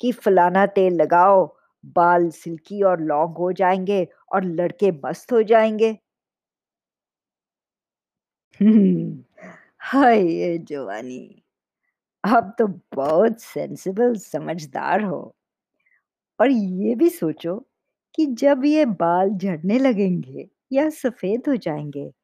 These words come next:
फिर क्या होगा? क्या ये प्यार केवल शक्ल सूरत पर निर्भर है? आफरीन ने कहा,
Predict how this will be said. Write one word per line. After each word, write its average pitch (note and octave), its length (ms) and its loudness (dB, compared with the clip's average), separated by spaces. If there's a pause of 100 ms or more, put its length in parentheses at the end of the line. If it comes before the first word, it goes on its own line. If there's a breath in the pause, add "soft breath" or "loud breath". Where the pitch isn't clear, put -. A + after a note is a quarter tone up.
(480)
फिर E4 220 -2
क्या A#3+ 260 -2
होगा? E3 640 -2 (540)
क्या D4+ 260 -2
ये C#4+ 240 0
प्यार G#3 880 -2 (580)
केवल B3 460 -6
शक्ल - 500 -12
सूरत G4 460 -4
पर A#3+ 200 -4
निर्भर D3 560 -6
है? G#3+ 260 -4 (1600)
आफरीन G3+ 440 -4
ने G3 120 -2
कहा, D#3 320 -6